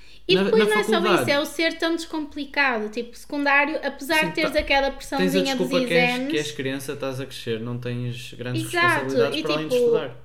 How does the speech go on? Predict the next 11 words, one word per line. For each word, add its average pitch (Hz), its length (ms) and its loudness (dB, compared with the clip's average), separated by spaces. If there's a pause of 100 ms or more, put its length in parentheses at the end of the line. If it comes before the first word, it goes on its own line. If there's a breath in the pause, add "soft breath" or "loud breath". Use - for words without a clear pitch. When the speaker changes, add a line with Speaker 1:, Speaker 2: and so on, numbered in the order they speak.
(160)
Speaker 1:
e, 311 360 -6
e - 20 0
mesmo 392 280 0
estudar, 247 640 0 (240)
opá, 226 600 -4
sem 302 260 -10
ser 330 500 -6
a 262 40 -8
cena 269 360 -6
dos 262 160 -6
exames, 240 640 -4